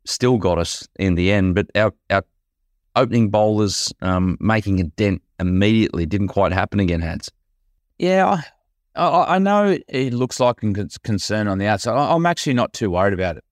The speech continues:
Speaker 2: I, I know these three fast bowlers, they're, they're seasoned campaigners. Um, as the tournament goes on, that, that they're gonna play a bigger and bigger role. I, I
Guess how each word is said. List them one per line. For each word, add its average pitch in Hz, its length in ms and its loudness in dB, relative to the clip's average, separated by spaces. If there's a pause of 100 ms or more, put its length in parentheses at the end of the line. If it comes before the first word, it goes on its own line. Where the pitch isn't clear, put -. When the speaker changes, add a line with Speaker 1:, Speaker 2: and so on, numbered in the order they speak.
Speaker 2:
I, 117 360 2
I 120 140 0
know 120 240 2
these 113 360 -2
three 110 260 -2
fast 104 380 0
bowlers, 101 320 0
they're, 98 120 -2
they're 98 200 -2
seasoned 110 420 0
campaigners. 104 760 -2 (600)
Um, 110 200 0
as 123 140 2
the 117 80 0
tournament 117 520 -2
goes 104 320 0
on, 107 200 0
that, 110 200 -2
that 117 120 0
they're 120 140 0
gonna 113 140 0
play 107 200 0
a 101 60 0
bigger 104 420 0
and 95 140 -4
bigger 95 240 -2
role. 104 400 0
I, 120 160 2
I - 20 2